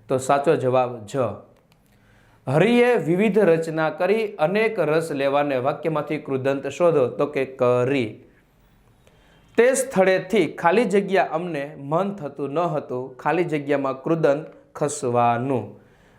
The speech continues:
"બા દોડતી દોડતી બહાર આવે", કૃદંત શોધી પ્રકાર લખો, તો કે દોડતી દોડતી વર્તમાન કૃદંત. ત્યાર પછી રૂઢિપ્રયોગ. રૂઢિપ્રયોગ તમને બે પૂછશે, ત્રણ પૂછશે, એમાંથી કોઈ પણ બે લખવાના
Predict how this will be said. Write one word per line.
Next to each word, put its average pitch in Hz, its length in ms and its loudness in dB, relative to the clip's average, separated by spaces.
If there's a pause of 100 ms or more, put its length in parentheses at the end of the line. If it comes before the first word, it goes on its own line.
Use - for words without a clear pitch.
"બા 175 260 4
દોડતી 160 480 2
દોડતી 165 360 2
બહાર 135 340 2
આવે", 127 380 0 (360)
કૃદંત 175 420 -2
શોધી 190 420 0
પ્રકાર 143 500 0
લખો, 160 300 -2
તો 143 140 -6
કે 143 140 -8
દોડતી 160 440 0
દોડતી 147 420 -2
વર્તમાન 131 640 -2
કૃદંત. 120 680 -6 (1800)
ત્યાર 208 220 4
પછી 202 300 2
રૂઢિપ્રયોગ. 156 760 2 (260)
રૂઢિપ્રયોગ 180 560 2
તમને 156 560 -2 (400)
બે 190 240 4
પૂછશે, 156 500 0 (520)
ત્રણ 220 240 2
પૂછશે, 180 300 0
એમાંથી 156 240 0
કોઈ 175 220 2
પણ 180 180 0
બે 151 220 2
લખવાના 127 580 -2